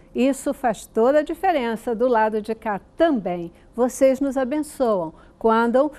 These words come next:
é, dão esse retorno pra gente. O Senhor Jesus continue abençoando você,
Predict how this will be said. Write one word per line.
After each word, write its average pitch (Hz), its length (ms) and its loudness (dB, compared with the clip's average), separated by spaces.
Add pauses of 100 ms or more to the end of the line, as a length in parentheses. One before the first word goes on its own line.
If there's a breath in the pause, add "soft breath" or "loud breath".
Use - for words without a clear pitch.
(160 loud breath)
é, 226 320 4
dão 240 400 2
esse 196 220 -4
retorno 190 480 -6
pra 196 200 -6
gente. 160 480 -14
O 208 60 -12
Senhor 214 320 -8
Jesus 202 480 -8
continue 208 520 -6
abençoando 214 680 -6
você, 240 640 -2